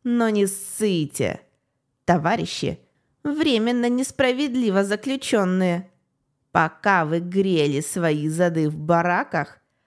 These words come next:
мы отжали у нациков два камаза с барахлишком. Боевая вылазка увенчалась успехом. Так что всё ништяк.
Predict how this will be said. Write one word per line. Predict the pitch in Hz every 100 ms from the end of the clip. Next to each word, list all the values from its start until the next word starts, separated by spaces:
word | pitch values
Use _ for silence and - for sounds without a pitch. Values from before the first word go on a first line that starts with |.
| _ -
мы | 196 180 160
отжали | 147 156 165 170 156
у | 156
нациков | 160 175 220 - 175 - - -
два | 196 196 190 165
камаза | - 196 190 196 160 143
с | 156
барахлишком. | 151 165 175 - 202 - - 175 208 _ _ _ _ _ _ -
Боевая | 165 165 160 156 151
вылазка | 151 185 214 117 - - - _
увенчалась | - 220 202 190 - 127 175 -
успехом. | 175 - 151 - 156 160 _ _ _ _ _ _ -
Так | 214 -
что | - 359 339 330
всё | 339 -
ништяк. | 370 427 - - 208 294